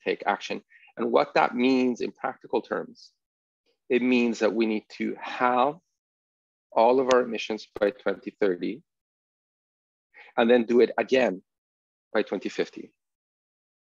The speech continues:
So that is really dramatic. Uh, about three weeks ago, we saw the U S finally take a hugely ambitious, uh, decarbonization target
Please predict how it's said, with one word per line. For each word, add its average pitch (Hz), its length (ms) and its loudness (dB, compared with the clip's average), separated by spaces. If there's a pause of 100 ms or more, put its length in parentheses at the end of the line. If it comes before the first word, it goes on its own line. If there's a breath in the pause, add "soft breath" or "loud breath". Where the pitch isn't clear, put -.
(220)
So 110 220 2
that 127 220 6
is 143 260 4
really 135 440 2
dramatic. 107 600 -2 (480)
Uh, 101 460 2
about 104 440 2 (200)
three 131 160 0
weeks 123 240 -4
ago, 123 200 0
we 113 120 -4
saw 113 200 -6
the 117 100 -4
U 104 240 -2
S 101 400 -6
finally 120 480 -4 (500)
take 107 220 -2
a 117 80 2
hugely 151 560 0
ambitious, - 640 -6 (720)
uh, 95 600 2 (120)
decarbonization 104 760 0
target 107 400 -4